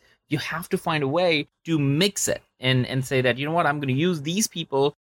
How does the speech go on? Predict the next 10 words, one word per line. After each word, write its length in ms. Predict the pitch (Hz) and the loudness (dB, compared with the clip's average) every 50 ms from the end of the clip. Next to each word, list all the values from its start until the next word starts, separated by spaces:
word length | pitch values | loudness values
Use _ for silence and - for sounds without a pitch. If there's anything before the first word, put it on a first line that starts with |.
| _ - | _ -6
for 60 | 139 | -2
these 220 | 143 143 139 131 120 | 2 2 2 2 0
big 240 | 117 143 170 170 | 0 0 0 2
initiatives, 640 | 180 165 151 135 131 - 131 120 120 123 120 120 - | 2 0 0 0 0 2 0 2 4 2 2 0 -2
for 140 | - 120 - | -6 -6 -2
ideas 760 | - 131 127 127 123 127 156 175 170 139 120 107 104 - - | 0 2 2 0 0 -2 -2 0 2 2 2 2 0 -2 -2
and 260 | 120 120 120 117 _ _ | 0 0 0 0 _ _
programs 580 | - 175 196 196 180 151 123 104 98 104 - | -2 0 0 2 2 2 0 0 0 -2 -4
and 140 | - 110 110 | -4 -4 -2
campaigns, 680 | - 147 127 127 131 - - 185 190 185 147 127 127 | 0 0 0 0 0 -2 -2 0 2 2 2 2 0